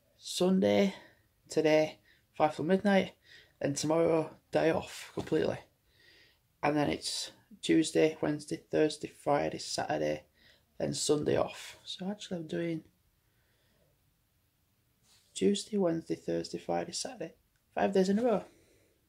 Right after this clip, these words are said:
And, um, I was thinking it was half term this week, but it actually turns out to be next week. So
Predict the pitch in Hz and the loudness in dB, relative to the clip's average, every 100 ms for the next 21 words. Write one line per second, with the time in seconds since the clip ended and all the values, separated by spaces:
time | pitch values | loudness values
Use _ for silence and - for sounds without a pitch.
0 | _ _ _ - - - _ - 175 180 | _ _ _ -20 -20 -20 _ 4 6 6
1 | 175 175 175 165 160 - 233 226 196 175 | 4 4 4 2 -4 -4 -4 0 2 0
2 | 160 156 - _ _ _ - 160 151 - | -2 -8 -12 _ _ _ -4 -2 -2 -2
3 | 160 160 - 165 156 147 - - 175 - | -4 -2 0 0 0 -4 -4 -2 -2 0
4 | 254 294 - - _ _ _ - - - | 0 0 -6 -20 _ _ _ -20 -20 -20
5 | _ 233 - - - 180 - 170 160 156 | _ 2 2 2 0 0 4 6 6 4
6 | 156 - 156 160 151 147 143 143 143 139 | 2 0 -2 0 2 2 2 0 0 -2
7 | 139 156 208 - - 320 294 - - - | -2 -2 -4 -6 -6 -6 -6 -10 -18 -20
8 | _ _ _ _ _ _ - - - - | _ _ _ _ _ _ -20 -20 -20 -20
9 | - - 160 156 147 - | -12 -2 2 4 4 2